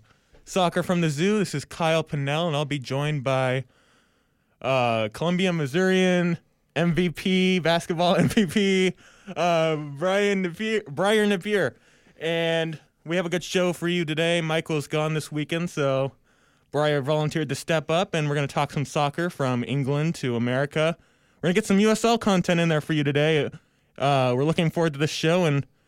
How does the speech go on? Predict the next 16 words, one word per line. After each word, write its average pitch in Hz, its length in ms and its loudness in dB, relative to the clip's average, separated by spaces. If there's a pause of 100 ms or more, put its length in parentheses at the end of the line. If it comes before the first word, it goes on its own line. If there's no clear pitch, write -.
(460)
as 147 260 2
I 160 220 2
kinda 175 240 0
get 170 160 -2
settled 180 280 2
here, 180 200 2
Brian, 170 320 2
do 160 40 2
you 160 40 2
wanna 156 120 2
kind 156 140 0
of 151 80 2
introduce 156 340 0
yourself? 165 440 0
And, 139 280 2 (800)
yeah. 196 240 2